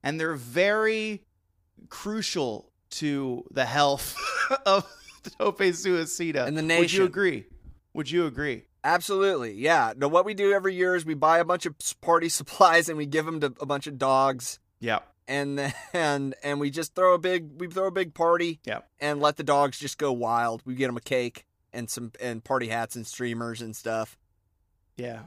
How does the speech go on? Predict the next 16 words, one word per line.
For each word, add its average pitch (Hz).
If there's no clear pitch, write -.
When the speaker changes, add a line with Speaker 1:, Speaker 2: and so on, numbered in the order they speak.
Speaker 1:
Every 220
year, 196
dogs 175
are 156
getting 170
hurt, 135
but 127
it's 160
fine 131
because 139
they're 160
having 208
fun. 160
They're 175
having 262
fun. 160